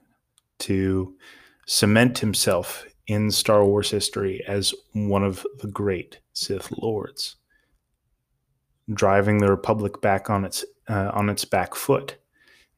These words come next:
and, uh, almost single-handedly winning over half the galaxy with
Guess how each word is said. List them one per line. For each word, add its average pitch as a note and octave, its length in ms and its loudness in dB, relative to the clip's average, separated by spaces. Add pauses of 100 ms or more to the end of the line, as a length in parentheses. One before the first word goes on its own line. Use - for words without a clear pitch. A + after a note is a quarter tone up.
and, G2+ 520 0 (1300)
uh, G2 340 -10 (1700)
almost A#2 440 4
single-handedly A2 1200 2 (840)
winning G#2+ 640 0
over G#2 260 2
half G2 460 0
the G#2 120 -4
galaxy G2+ 680 -4 (560)
with G#2 420 2